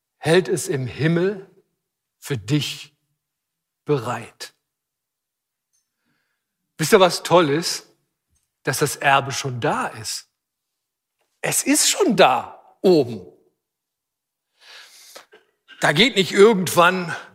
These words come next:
ein Engel durch den Thronsaal und sagt, „So in einer Woche kommt der Knut, wo ist denn sein Erbe?“ Muss da irgendwo rumliegen. Sammelt das mal zusammen.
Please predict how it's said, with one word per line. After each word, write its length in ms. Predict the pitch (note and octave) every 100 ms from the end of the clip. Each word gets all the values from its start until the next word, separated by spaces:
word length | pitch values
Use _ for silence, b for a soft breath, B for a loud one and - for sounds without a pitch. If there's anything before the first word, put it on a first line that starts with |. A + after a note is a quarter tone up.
| _ _ _ _ -
ein 80 |
Engel 480 | E3 E3+ F#3+ G3+ G3
durch 200 | D#3 E3
den 180 | - E3
Thronsaal 640 | - D3 F#3+ F#3 F3 E3+
und 160 | E3+ D#3
sagt, 260 | D3+ D#3 -
„So 140 | E3
in 100 | D#3+
einer 280 | D#3 E3+ D3+
Woche 220 | E3+ E3
kommt 280 | - E3 -
der 100 | D3+
Knut, 460 | - D3+ E3 G3
wo 120 | C#3 F#3
ist 120 | F#3
denn 80 | D3
sein 220 | C3+ B2+
Erbe?“ 540 | C3+ A3 G#3+ B2 A2 - _ _ _ _ _ _ _ _ _ _ _ _ _ _ _ -
Muss 160 | A3
da 140 | - F3+
irgendwo 320 | G#3 F#3 D3+
rumliegen. 800 | C#3+ C4 F#4 A#3+ E3 C#3 A#2+ A2+ _ _ _ _ _ _ _
Sammelt 460 | - F3+ B3 B3+ G#3+
das 220 | F#3+ F3+
mal 280 | F#3 G3 G#3+
zusammen. 720 | - F3+ C3 F#3 A3+ D#3 C3+